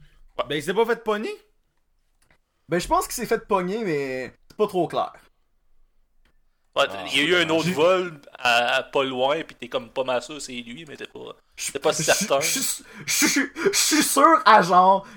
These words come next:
Speaker 2: quatre-vingt-dix-neuf point neuf neuf neuf pour cent.
Speaker 3: Stéphane, c'est un bon détective privé, mais pas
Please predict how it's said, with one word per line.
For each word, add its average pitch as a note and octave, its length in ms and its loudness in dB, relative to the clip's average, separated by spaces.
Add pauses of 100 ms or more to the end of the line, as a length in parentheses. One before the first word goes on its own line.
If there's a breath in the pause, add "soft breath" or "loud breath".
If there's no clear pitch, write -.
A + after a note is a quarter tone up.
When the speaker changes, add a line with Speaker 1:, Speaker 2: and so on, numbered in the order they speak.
Speaker 2:
quatre-vingt-dix-neuf G3+ 880 2
point E3 220 0
neuf D#3 260 -2
neuf D#3 240 -2
neuf D3+ 200 -2
pour - 200 -10
cent. A#2 200 -8
Speaker 3:
Stéphane, D#3 280 0
c'est - 160 -8
un C3+ 160 0
bon C#3 180 -2
détective C3+ 480 -8 (200)
privé, C3 420 -8
mais C3 120 -10
pas D#3 180 -10